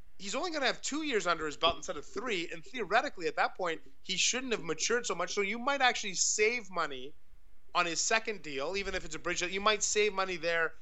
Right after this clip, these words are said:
before you have to really open up the wallet. So listen, I see the pros and cons of it, but I tend to agree with you in that he could give them a shot in the arm. And if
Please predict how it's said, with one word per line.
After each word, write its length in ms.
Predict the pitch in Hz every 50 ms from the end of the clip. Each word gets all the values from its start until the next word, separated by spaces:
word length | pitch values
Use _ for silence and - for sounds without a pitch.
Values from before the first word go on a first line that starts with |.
| - - -
before 300 | - 151 - - 180 170
you 100 | 160 151
have 180 | 151 156 156 -
to 80 | - 151
really 220 | 147 160 151 151
open 240 | 151 147 147 151 147
up 120 | 139 -
the 80 | - 139
wallet. 340 | 139 139 143 147 160 160 -
So 160 | 214 190 - - - - -
listen, 240 | - 220 214 - 170
I 80 | 160 160
see 120 | - 240
the 100 | 226 247
pros 280 | - - 233 233 226 214
and 120 | 214 196
cons 280 | - 170 170 175 170 185
of 80 | 180
it, 120 | 196 190 -
but 220 | 170 160 160 - - - -
I 260 | 143 151 170 185 180 - -
tend 300 | - 226 262 311 311 302
to 200 | 285 240 202 - - - - - -
agree 280 | - 156 - 185 202 202
with 140 | 180 165 151
you 160 | 180 196 185
in 80 | 170 160
that 220 | 156 151 151 151 -
he 160 | 147 156 175
could 260 | 156 - 214 226 208
give 120 | 214 226 208
them 120 | 220 202
a 40 | 190
shot 260 | - - 185 175 170
in 60 | 156
the 100 | 160 147
arm. 280 | 139 135 131 143 165 170
And 80 | 165 156
if 120 | 151